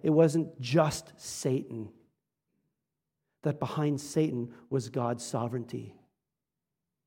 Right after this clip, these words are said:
God's work. So the question, i-, is it more comforting to think that the powers and li-,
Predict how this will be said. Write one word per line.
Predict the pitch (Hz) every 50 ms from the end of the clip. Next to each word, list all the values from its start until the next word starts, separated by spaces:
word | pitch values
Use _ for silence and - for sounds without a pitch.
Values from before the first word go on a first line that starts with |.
| _ _ _ _ _ _ _ _ _ _ _ _ _ _ _ _ _ _ _ _ _ _ _ _ _ _ _ _ _ _ _ _ _ _ _ -
God's | 117 - 113 110 110
work. | 120 120 127 127 120 110 - - - - - _ _ _ _ _ _ _ _ _ _ _ _ _ _ _ _ _ _ _ _ _ _ _
So | - 147
the | 143 143
question, | - - 180 170 - - 165
i-, | 165
is | - - - 190 208 - 190 175
it | 240 220
more | 180 170 185
comforting | 175 - - 175 180 170 196 190 180 185 180 170
to | - 139
think | - - 165 165 165 165
that | 170 -
the | - -
powers | - - - 143 143 147 151 160 165 170 151
and | - 151 147 143 143
li-, | 147